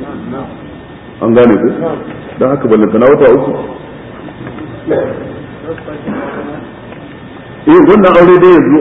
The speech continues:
a, ya tabbata kenan aure ya mutu. In fasaka nika, domin daga lokacin da aka gane mace tana da ciki aka ɗaura mata aure,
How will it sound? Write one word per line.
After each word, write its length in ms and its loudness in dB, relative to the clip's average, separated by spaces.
a, 120 -2
ya 160 6
tabbata 360 2
kenan 260 0
aure 240 4
ya 180 6
mutu. 240 0
In 200 2
fasaka 360 2
nika, 360 4
domin 320 2
daga 160 4
lokacin 400 4
da 80 4
aka 140 4
gane 220 4
mace 200 2
tana 160 2
da 180 0
ciki 260 -2
aka 180 2
ɗaura 240 4
mata 180 0
aure, 220 4